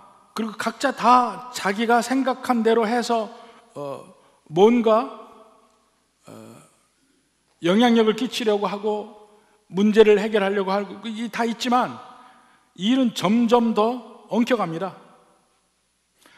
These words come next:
정확하게 이것이 다 누구의 잘못이냐 말하기도 힘들어요.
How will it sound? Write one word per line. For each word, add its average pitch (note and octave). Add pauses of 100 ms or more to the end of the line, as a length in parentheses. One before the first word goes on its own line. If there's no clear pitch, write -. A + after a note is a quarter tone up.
(120)
정확하게 C4
이것이 A#3
다 A3 (100)
누구의 B3+
잘못이냐 A#3+
말하기도 A3+
힘들어요. G3+